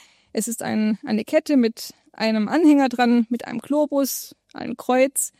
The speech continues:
und den drei Buchstaben. Das ist unser äußeres Zeichen, aber ich hoffe, dass man mich auch noch an anderen Dingen erkennt.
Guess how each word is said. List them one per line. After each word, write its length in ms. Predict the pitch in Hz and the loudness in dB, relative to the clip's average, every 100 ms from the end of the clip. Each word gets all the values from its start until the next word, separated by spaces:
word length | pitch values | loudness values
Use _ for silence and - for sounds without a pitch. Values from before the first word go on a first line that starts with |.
| _ _ _ - | _ _ _ -2
und 340 | 226 214 - | 2 2 0
den 180 | 233 226 | -4 -4
drei 200 | - 214 | -4 -8
Buchstaben. 720 | 254 302 - 285 285 285 302 _ _ _ _ | -8 -10 -6 -6 -2 -2 -2 _ _ _ _
Das 160 | 269 277 | -4 0
ist 80 | 285 | 4
unser 220 | 277 - | 4 4
äußeres 440 | 254 262 254 240 | 4 6 4 0
Zeichen, 360 | - - 190 220 | -2 -8 -6 -6
aber 100 | - | -4
ich 100 | - | 0
hoffe, 180 | 247 262 | 0 2
dass 220 | 233 - | 0 4
man 80 | 226 | 4
mich 160 | 220 | 4
auch 80 | 233 | 4
noch 120 | 240 | 4
an 100 | 240 | 2
anderen 360 | - 233 214 220 | 2 2 2 0
Dingen 220 | 240 240 | -2 -4
erkennt. 540 | - - - - - | -4 -4 -4 -6 -8